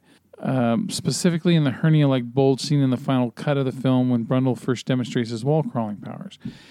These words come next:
He accidentally slips off the roof, slides down the wall, lands on a metal awning,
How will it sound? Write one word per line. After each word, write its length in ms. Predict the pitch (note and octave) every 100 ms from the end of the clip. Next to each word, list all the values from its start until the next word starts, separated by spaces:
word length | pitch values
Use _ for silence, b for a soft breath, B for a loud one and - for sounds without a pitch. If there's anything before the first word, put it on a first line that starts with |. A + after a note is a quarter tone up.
| B
He 160 | _ D3+
accidentally 380 | D3+ - F3 C#3+
slips 320 | - E3+ -
off 160 | F3 D3+
the 100 | D3
roof, 440 | C#3+ D3 - G#3+
slides 380 | - D3+ D3+ -
down 200 | D#3 D3+
the 60 |
wall, 540 | C#3+ B2 A#2 A#2 A#2+ C3+
lands 320 | - C#3 D3+ D3+
on 100 | C#3
a 40 |
metal 320 | C3 C#3 D3 G3
awning, 560 | C3+ D3+ C#3 G#2+ A#2